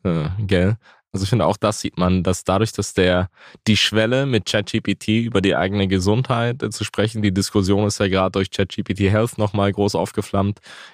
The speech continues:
ist das einfach die Realität. Und auch deutsche Ärzte,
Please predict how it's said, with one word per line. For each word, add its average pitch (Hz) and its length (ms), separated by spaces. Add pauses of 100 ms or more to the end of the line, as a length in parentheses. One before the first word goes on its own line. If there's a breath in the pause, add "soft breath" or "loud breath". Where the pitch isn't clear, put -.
(120 loud breath)
ist 123 200
das 120 160
einfach 101 480 (140)
die 98 100
Realität. 98 720
Und 87 140
auch 101 420
deutsche 107 800 (120)
Ärzte, 98 640